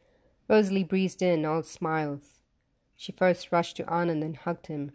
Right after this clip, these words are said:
then came up to Roma and shook her hand. "At last! I've been wanting to meet you for so long," Rosalie said.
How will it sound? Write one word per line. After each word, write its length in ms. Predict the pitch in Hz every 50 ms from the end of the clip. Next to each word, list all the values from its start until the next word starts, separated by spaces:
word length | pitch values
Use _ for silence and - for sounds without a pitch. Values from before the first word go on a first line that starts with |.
| _ _ _ _ _ _ _ _
then 160 | - 170 185 175
came 260 | - 190 185 185 180
up 100 | 170 170
to 120 | - 175 160
Roma 240 | 170 170 165 165
and 180 | 160 156 156 156
shook 200 | - - 165 -
her 120 | - 156
hand. 400 | 147 143 165 160 151 147 151 147 - _ _ _ _ _ _ _ _ _ _ _ _ _ _ _ _ _ _ _ _ _ _ _ -
"At 180 | - 254 247 -
last! 680 | 254 254 262 247 196 - - - - - - - - _ _ _ _ _ _ _ _ _ _ _
I've 120 | - 196 190
been 200 | 220 214 214 202
wanting 320 | 196 196 202 202 180 180
to 120 | - - 170
meet 300 | 185 196 208 202 - -
you 80 | 160
for 180 | 156 - - 180
so 400 | 175 - - - 214 196 202 208
long," 580 | 208 202 190 190 185 165 151 147 147 147 143 - _ _ _ _ _ _ _ _ -
Rosalie 380 | 156 156 156 151 - 147 147
said. 320 | 143 - - 151 156 156